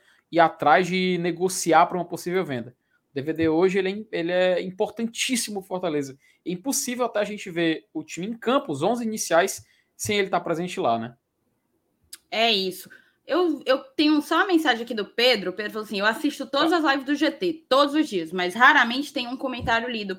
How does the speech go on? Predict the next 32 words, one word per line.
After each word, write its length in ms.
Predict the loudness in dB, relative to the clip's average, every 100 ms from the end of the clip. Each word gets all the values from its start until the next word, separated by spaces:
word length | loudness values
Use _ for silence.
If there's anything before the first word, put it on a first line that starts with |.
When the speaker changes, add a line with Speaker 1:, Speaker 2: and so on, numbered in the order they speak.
| _
Speaker 2:
Por 140 | -8
in-, 160 | -6 -8 _ _
por 160 | -2
quanto 240 | 2 0 0
tempo 260 | -4 -2
dura 300 | -6 -4 -2
o 80 | 0
membro, 340 | -2 -2 -4
caso 300 | -2 0 0
eu 60 | -2
queira 200 | -4 -4
aderir?" 340 | -4 -4 -6 -10 _ -20 _ _ _ _
Vou 220 | 0 4
dividir 480 | 4 6 6 6 6
a 80 | 6
resposta 580 | 4 0 -2 -2 -2 -6
em 160 | -8
duas, 320 | -4 -4 -4 -2
tá? 320 | 2 2 0 -14 -14 _ -20 _ _ _
Pedro, 380 | 4 4 4 0
eu 60 | -4
te 120 | -2
peço 320 | 0 0 0
desculpas. 540 | -8 -6 -8 -4 -2
A 80 | -2
gente 260 | -4 -8 -4
tenta 440 | -2 0 0 0
favorecer 1200 | -2 0 2 4 2 0 -4 -2 2 2 2 2 0
a 80 |
todo 380 | 0 0 2 2
mundo, 240 | 2 0 -4
assim, 340 | -6 -10 -12